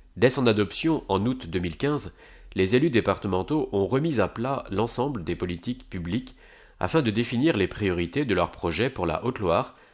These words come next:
à travers une feuille de route regroupant treize priorités.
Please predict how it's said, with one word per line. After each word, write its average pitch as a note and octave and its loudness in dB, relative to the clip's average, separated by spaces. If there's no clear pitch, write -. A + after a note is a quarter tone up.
à - -10
travers D#2+ -4
une D#2+ -6
feuille C3+ -2
de G#2+ 0
route C#3 -4
regroupant F#2 -2
treize C#3+ -4
priorités. F#2+ -2